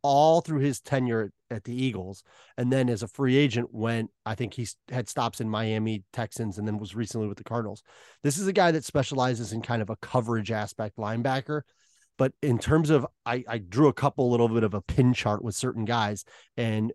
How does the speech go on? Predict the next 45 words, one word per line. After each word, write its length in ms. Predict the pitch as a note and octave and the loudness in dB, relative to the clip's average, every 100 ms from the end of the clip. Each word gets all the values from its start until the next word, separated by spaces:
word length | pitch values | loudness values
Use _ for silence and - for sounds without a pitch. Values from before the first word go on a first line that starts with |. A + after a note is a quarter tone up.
| - | -6
Grugier-Hill, 800 | A2 C3+ C#3 A#2+ B2 B2+ A#2 A2+ | 0 2 4 2 2 2 2 -2
Grieger-Hill, 720 | G2 A#2+ A#2 A#2+ G#2+ A#2+ A#2 G#2 | -6 -6 -4 -4 0 0 0 0
Kamu 300 | B2 B2 A2+ | 2 2 2
Grugier-Hill 580 | A#2 G#2+ G#2+ A#2 A2+ - _ _ | 0 -2 0 0 -2 -4 _ _
was 160 | B2 | -4
a 60 | A2+ | -2
guy 260 | G#2+ A#2+ A#2+ | 0 2 2
that 140 | A2 | 0
I 100 | A2+ | 0
know 360 | A2+ B2 B2 A#2 _ _ _ | 2 2 2 0 _ _ _
is 160 | C3+ - | -4 -2
familiar 480 | - C3 A#2+ C#3 D3 | -2 0 2 4 4
with 160 | C#3 | 2
Schwartz's 420 | - C3 B2 A#2+ | 2 2 2 0
system. 380 | - B2 - D3 - - _ | -2 -2 2 2 0 -14 _
So 140 | C#3 | -2
if 80 | A#2+ | 0
you're 100 | B2+ | 0
looking 300 | A#2+ - C#3 | 0 -2 -6
for 160 | - | 0
a 80 | C3 | 0
cheap 380 | G#2 - - D3 | 0 -4 -2 -4
veteran 460 | G#2 C3+ C#3+ B2+ A#2 | -2 2 4 4 2
that 120 | A2 - | -2 -6
can 160 | B2 | -8
come 260 | A2 C3 B2+ | -2 0 4
in, 320 | C3 B2 A#2 - _ _ _ | 6 4 2 -4 _ _ _
understands 600 | C#3+ C3+ - - B2+ B2 | 2 2 0 0 2 0
the 80 | A#2 | -4
defense, 580 | G#2 C3 B2+ D#3 E3+ - _ _ _ _ | 0 0 2 0 0 -8 _ _ _ _
he 160 | _ C#3+ | _ 2
may 160 | C3+ D3 | 6 6
be 160 | C#3+ | 4
a 40 | B2+ | 2
guy 300 | B2+ B2+ B2 | 2 0 0
to 60 | |
just 240 | G#2+ A2 - | -4 -10 -4
kind 200 | B2+ A#2 | -2 -2
of 160 | A2 | -4
write 220 | A2 A#2+ | -2 0
off 200 | A#2 A2+ - | 2 -2 -4
to 80 | |
the 100 | G#2 | -10
side 400 | F#2 B2 A2+ G#2+ | -6 -4 -4 -6
'cause, 300 | - A2 G#2+ | -10 -12 -12